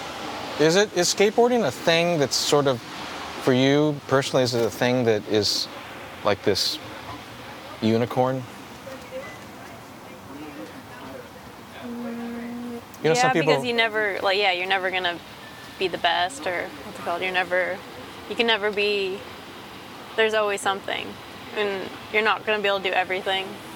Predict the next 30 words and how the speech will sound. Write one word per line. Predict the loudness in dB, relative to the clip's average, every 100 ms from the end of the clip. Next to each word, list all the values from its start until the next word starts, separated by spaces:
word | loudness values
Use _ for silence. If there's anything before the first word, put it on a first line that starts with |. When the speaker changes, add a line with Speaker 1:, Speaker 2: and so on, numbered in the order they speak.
| -2
Speaker 2:
There's | 2
always | 2 2
gonna | 2
be | 2
a | 2
part | 4 2
of | 2
you. | 0 2 0 -2 -12 -12 -12 -12 -2
And | 0 0 -2 -8 -12 -14 -14 -14 -14 -14 -12 0
doing, | 0 2 0 -2 -4 -8 -10 -12 -12 -12 -12 -12 -10 -10 -10 -12 -12 -12 -4 2
there's | 4
even, | 4 4
like, | 2 4
little | 4 4
things | 2 0 2
that | 2 2
aren't | 2 0 2
that | 2
much | 2 -2 -2 -6 -8 -8 -12 -14 -16 -16 -16 -16 -16 -16 -16 -14 -14 -14 -14 -14 -14 -14 -14 -14 -14 -14 -14 -10 0
work | 4 4 2
that | 0 0
you | 0
can | -4 0
find, | 2 2 2
like, | 0 0
what's | -2
it | 0
called? | 0
Like, | 0 -2
just | -8